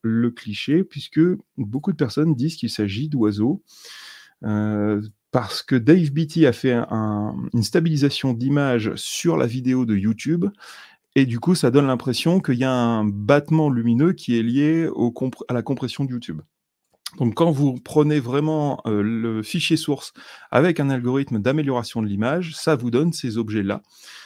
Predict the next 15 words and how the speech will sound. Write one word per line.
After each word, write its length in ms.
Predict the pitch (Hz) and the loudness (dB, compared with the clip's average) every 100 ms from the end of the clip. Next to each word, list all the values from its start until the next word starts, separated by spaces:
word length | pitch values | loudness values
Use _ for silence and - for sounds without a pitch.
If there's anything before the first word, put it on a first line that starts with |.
| - | -20
c'est-à-dire 540 | - 107 117 117 127 110 | -16 -4 -2 0 0 -2
des, 400 | 110 123 120 - | -2 0 0 0
euh, 440 | 110 101 85 85 - | 0 0 -2 -6 -10
sortes 420 | - 170 - - | -6 -6 -6 -14
de 260 | 123 117 120 | -12 -4 -4
cubes 540 | - - 156 165 127 | -4 -4 -4 -2 -6
qui 180 | - 123 | -6 -2
ont 240 | 117 120 | 0 2
l'air 320 | 123 139 131 | 2 0 -4
de, 300 | 117 107 107 - | -4 -2 0 -2
euh, 180 | 101 98 | -6 -6
clignoter 520 | - 139 127 123 131 | -2 0 0 0 -2
d'avant 300 | 123 110 123 | -2 -2 0
en 80 | 120 | 0
arrière 420 | 107 104 107 156 | -2 0 0 -2